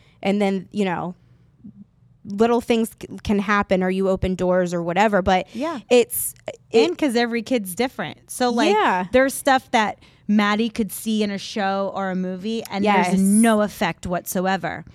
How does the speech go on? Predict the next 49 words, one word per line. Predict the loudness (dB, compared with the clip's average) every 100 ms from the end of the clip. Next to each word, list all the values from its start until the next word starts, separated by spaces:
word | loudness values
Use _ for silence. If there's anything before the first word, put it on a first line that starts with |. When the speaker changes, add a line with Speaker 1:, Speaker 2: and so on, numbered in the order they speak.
| _ _ -8
Speaker 2:
On | -2
the | 0 0
other | 0 0
hand, | 0 -2
for | -4 -6
Brooklyn, | -2 0 0 -4 -4 -4 -6 -4
Speaker 1:
Yeah. | -4 -2 -6 -4
Speaker 2:
it | -2 -2 -4
takes | -2 -2 0
her | -4
to | -4 -4 -2
a |
whole | -4 -4 -2 0 0
nother | -2 -2
level | -2 0 0 0 0
where | 0 0
it |
could | -2 -2
open | -2 -2 -4
a | -4
door | -2 -2 -2
of, | -4 -6 -12 -20 -20 _
I | 4
mean, | 4 6
like, | 4 4 2 0
it | 0
could | 0
be | 0 0 -2 -6
the, | -6 -6
the | -4 0
most | 2 0 -2
silly | -2 -2
stuff. | -4 -4 -4 -4
Speaker 1:
Yeah. | -4 -2 0 -2 -2
Speaker 2:
Like, | -4 -4 -8 -6
you | -2
know. | -2 -4 -8 -14 -2
Speaker 1:
Bella | 2 4
Speaker 2:
And, | 4
Speaker 1:
and | 4
Jazz | 6 6 4
Speaker 2:
but, |
Speaker 1:
are |
Speaker 2:
but | 2
Speaker 1:
that | 4 2
Speaker 2:
for |
Speaker 1:
way. | 4
Speaker 2:
some | 4 6 4
reason, | 4 4 4 4 4